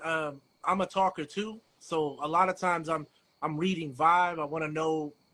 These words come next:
what you're looking for. I'm, I'm trying to state my intentions as well.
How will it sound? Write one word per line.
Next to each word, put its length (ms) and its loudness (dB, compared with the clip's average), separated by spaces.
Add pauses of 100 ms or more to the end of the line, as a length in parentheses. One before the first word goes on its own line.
(100)
what 220 -6
you're 100 -4
looking 240 -2
for. 280 -2
I'm, 160 -2
I'm 140 -4
trying 200 -2
to 60 -6
state 240 -4
my 200 2
intentions 440 -10
as 160 -20
well. 360 -4